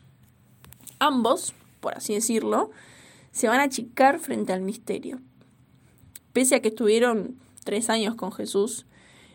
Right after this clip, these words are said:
en el momento en el que más se espera grandeza y fe, en ambos hay duda y miseria. Ambos,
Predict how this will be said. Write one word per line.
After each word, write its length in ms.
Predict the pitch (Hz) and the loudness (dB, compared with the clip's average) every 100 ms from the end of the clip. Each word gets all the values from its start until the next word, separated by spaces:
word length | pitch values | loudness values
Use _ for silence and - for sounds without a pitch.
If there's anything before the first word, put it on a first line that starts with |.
| _ _ _ _ | _ _ _ _
en 140 | - 208 | -4 -2
el 60 | |
momento 840 | 208 202 214 233 233 262 262 262 - | -2 -2 -2 0 4 6 6 2 -4
en 160 | 226 208 | -2 -2
el 180 | 202 202 | -2 -2
que 120 | 208 - - | -4 -4 -4
más 240 | 214 285 | -4 -2
se 80 | - | -6
espera 540 | - 226 233 247 254 254 - | -2 0 2 2 0 -6 -4
grandeza 760 | 208 202 196 202 208 220 202 | 0 0 0 -2 -2 -2 -4
y 100 | 202 | -4
fe, 320 | - 226 330 - _ - - - - _ | -4 -4 -4 -6 _ -20 -20 -20 -20 _
en 180 | - 214 | -4 -2
ambos 600 | 214 233 269 330 359 - _ _ - | 0 -2 -2 -2 -4 -8 _ _ -6
hay 220 | 208 208 | -2 0
duda 420 | 208 220 233 247 247 | 0 0 2 0 -2
y 100 | 208 | -6
miseria. 580 | 190 214 - 208 214 233 - _ _ _ _ _ _ _ _ _ _ _ _ _ - - - - _ - _ _ _ - | -6 -6 -6 -8 -8 -16 -20 _ _ _ _ _ _ _ _ _ _ _ _ _ -20 -20 -20 -20 _ -20 _ _ _ 2
Ambos, 560 | 311 311 285 320 - | 4 6 4 4 -2